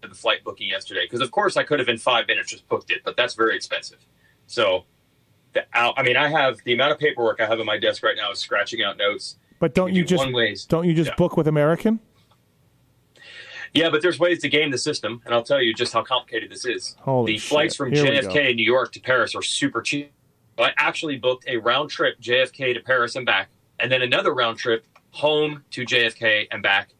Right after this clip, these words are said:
Speaker 1: which was somehow cheaper than doing it in one giant round trip. I have no idea why, but it saved me literally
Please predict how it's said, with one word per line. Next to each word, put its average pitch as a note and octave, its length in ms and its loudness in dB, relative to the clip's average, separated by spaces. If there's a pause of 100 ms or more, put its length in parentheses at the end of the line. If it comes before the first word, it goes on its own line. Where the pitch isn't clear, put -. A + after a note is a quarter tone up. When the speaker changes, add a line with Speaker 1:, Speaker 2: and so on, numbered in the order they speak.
Speaker 1:
which - 180 -2
was - 160 -4
somehow C#3+ 300 0
cheaper A2+ 480 -4 (500)
than G#2 480 0 (800)
doing A2+ 220 2
it A2 140 -2 (180)
in A2 220 -2
one G#2+ 200 0
giant G2+ 300 0
round F#2+ 180 -4
trip. - 200 -6
I G2 100 2
have G2 100 0
no G#2+ 160 2
idea A#2+ 240 2
why, A2 200 2
but F#2 100 -2
it - 80 -6
saved G#2 220 0
me G2+ 100 -8
literally B2+ 580 0